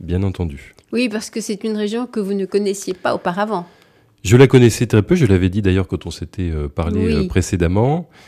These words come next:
Speaker 1: Euh, je l'ai découverte avec beaucoup de curiosité, mais ça c'est le propre du corps préfectoral quand,
Speaker 2: Mm.
Speaker 1: euh, il prend une affectation, euh, territoriale, mais aussi avec beaucoup de plaisir parce que ce sont des, des paysages qui, euh, euh, sont toujours aussi beaux. Moi j'ai eu plaisir à découvrir aussi le Perche en été que,
Speaker 2: Oui.
Speaker 1: euh, je n'avais, euh,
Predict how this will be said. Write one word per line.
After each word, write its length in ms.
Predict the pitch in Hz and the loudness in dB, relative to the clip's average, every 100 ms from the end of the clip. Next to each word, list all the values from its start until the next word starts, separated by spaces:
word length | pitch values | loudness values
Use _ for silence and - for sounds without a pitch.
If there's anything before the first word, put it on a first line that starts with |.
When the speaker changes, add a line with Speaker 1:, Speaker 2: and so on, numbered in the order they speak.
| _ - | _ -6
Speaker 1:
Euh, 200 | 85 78 | 0 0
je 120 | 76 92 | 2 2
l'ai 120 | 95 | 2
découverte 560 | 95 - 92 92 - | 2 -2 -4 -4 -4
avec 200 | 80 82 | -6 -4
beaucoup 220 | 80 85 107 | -6 -4 -4
de 60 | |
curiosité, 460 | - 92 87 104 147 | -2 0 0 -2 0
mais 100 | 90 | -2
ça 120 | 90 | -2
c'est 160 | - 85 | -4 -6
le 80 | |
propre 320 | 80 92 87 82 | -6 -6 -6 -6
du 100 | 78 | -2
corps 160 | 87 | -2
préfectoral 560 | - 76 87 - 87 92 | -2 -4 -6 -8 -6 -6
quand, 240 | 82 107 | -8 -8
Speaker 2:
Mm. 40 | 76 | -6
Speaker 1:
euh, 240 | 73 76 58 | -4 -4 -6
il 200 | 67 82 | -8 -8
prend 200 | - 90 | -6 -4
une 120 | 82 | -2
affectation, 680 | 80 82 - 80 - 90 80 | -4 -6 -6 -8 -6 -6 -6
euh, 40 | |
territoriale, 800 | 76 82 82 78 76 101 135 156 - - - - | -4 -4 -4 -2 0 0 0 -4 -10 -20 -20 -8
mais 60 | 87 | -4
aussi 120 | 120 | 0
avec 100 | 107 | 0
beaucoup 200 | 98 - | 0 -2
de 120 | 98 | -4
plaisir 380 | 82 95 117 117 | 0 0 0 -2
parce 180 | 85 - | -4 -6
que 100 | 90 | -10
ce 180 | - 82 | -10 -12
sont 180 | - | -10
des, 200 | 87 78 | -8 -8
des 100 | 71 76 | -8 -8
paysages 540 | 87 82 90 92 - | -4 -4 -2 -4 -6
qui, 240 | - 82 | -10 -8
euh, 140 | 76 71 - - - - | -6 -8 -12 -20 -20 -14
euh, 200 | 76 76 | -8 -8
sont 160 | 71 82 | -8 -10
toujours 240 | - 87 | -8 -6
aussi 220 | 80 - | -6 -6
beaux. 120 | 85 123 | -4 -2
Moi 140 | 92 | -2
j'ai 100 | 78 | -4
eu 80 | 82 | -6
plaisir 380 | 80 85 87 90 | -6 -6 -4 -4
à 60 | |
découvrir 380 | 78 82 85 87 | -6 -8 -8 -8
aussi 180 | 78 - | -8 -8
le 80 | 80 | -8
Perche 320 | 87 82 - | -6 -8 -6
en 80 | 76 | -6
été 260 | 90 151 | -4 -6
que, 240 | 147 85 78 123 143 | -6 -6 -6 -10 -10
Speaker 2:
Oui. 220 | 196 214 82 | -8 -8 -8
Speaker 1:
euh, 80 | 73 | -8
je 120 | 76 | -8
n'avais, 400 | 76 78 90 87 | -8 -6 -4 -4
euh, 320 | 76 73 73 | -4 -4 -6